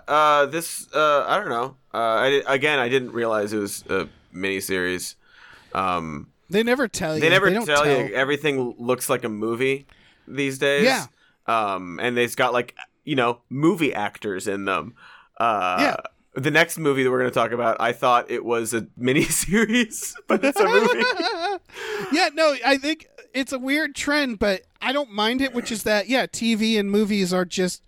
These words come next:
Speaker 2: they're the same level now. So, like, it's just, I, I really like miniseries because sometimes you don't need to be, uh, six seasons.
Speaker 1: Yeah, yeah.
Speaker 2: But other times you need more than two hours.
Speaker 1: Exactly. Um,
Speaker 2: Bam.
Speaker 1: I'm, yeah, I'm fine with it. It's just I wish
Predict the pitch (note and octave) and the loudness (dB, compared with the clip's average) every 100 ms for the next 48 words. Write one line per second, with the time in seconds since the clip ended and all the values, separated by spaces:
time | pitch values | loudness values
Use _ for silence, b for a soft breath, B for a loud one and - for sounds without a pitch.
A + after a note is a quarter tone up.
0 | b b b b b b F#3+ G#3+ G3+ - | b b b b b b 0 2 2 0
1 | A3+ G#3 F3 F3+ F#3+ F3+ D3 C3+ b b | 0 0 -2 0 2 0 -2 -6 b b
2 | b - D#3 C#3 B2+ G2+ C#3 b b - | b -8 -2 -2 -2 -4 -10 b b -2
3 | A3+ G3+ G3 F#3+ G#3 - A3+ G#3 - - | 0 2 0 0 -4 -2 -2 -2 -6 -20
4 | _ _ A3 - A#3+ B3 C4 C4+ B3 G#3+ | _ _ -4 0 0 0 -2 -2 -4 -4
5 | G3 G#3+ B3+ C4 C4 C4+ C4 C#4 C4 C#4 | -2 -2 -4 -2 2 2 0 0 2 2
6 | C#4 - G#3+ G3 - - - A3+ B3+ A3+ | 0 -4 -4 -4 -8 -6 -4 0 0 0
7 | A#3 - b b b b E4+ F#4+ G4 E4 | -2 -6 b b b b 2 2 2 0
8 | G#4 - G#4 G4 G4 G#4+ A4 G#4+ - G4+ | -2 0 2 4 6 6 4 2 2 0
9 | - - B4 C#4+ E3 D3 D3+ C#3 G#2+ F#2+ | 0 0 0 0 -2 0 2 2 2 -4
10 | G#2 G3+ B3 B3+ C#4+ C4+ C#4 C#4+ C4+ C#4 | -4 2 4 4 0 0 0 2 0 0
11 | C#4+ C#4+ C4+ C4 C#4 C4+ C#4+ C4+ C#4 A3 | 0 0 2 0 0 -2 0 0 0 -2
12 | D3+ C#3+ G#2+ G2+ F2+ F#2 - - - D4+ | -4 -2 -2 -2 -6 -8 -10 -2 0 0
13 | F#3 A#2+ D#3+ A#3+ C4+ A3+ A3 F3+ E3+ D3+ | -2 0 0 2 2 2 4 4 4 2
14 | C3+ C3 C#3 C3+ C#3 C3 C3 - | 2 0 -2 2 2 4 2 -2